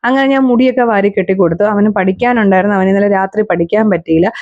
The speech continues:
ചില സാങ്കേതിക പ്രശ്നങ്ങളാൽ അവൻ പഠിക്കാനിരുന്നപ്പോൾ പഠിത്തം നടന്നില്ല, അതുകൊണ്ട് അവൻ പഠിച്ചില്ല. അപ്പൊ രാവിലെ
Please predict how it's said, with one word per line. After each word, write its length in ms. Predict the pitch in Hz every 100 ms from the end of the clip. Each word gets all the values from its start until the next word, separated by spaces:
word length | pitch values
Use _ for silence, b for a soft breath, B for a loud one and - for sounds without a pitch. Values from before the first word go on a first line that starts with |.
| B B -
ചില 160 | 254
സാങ്കേതിക 560 | 240 247 254 277 285 302
പ്രശ്നങ്ങളാൽ 600 | 285 277 285 294 269 277
അവൻ 160 | 220 220
പഠിക്കാനിരുന്നപ്പോൾ 760 | 214 208 240 254 226 220 233 233
പഠിത്തം 360 | 196 190 220
നടന്നില്ല, 400 | 202 190 190 202 220
അതുകൊണ്ട് 380 | 170 175 190 220 233 B B 196
അവൻ 160 | 202
പഠിച്ചില്ല. 420 | 190 190 175 214 220
അപ്പൊ 180 | 208 208
രാവിലെ 420 | 190 208 220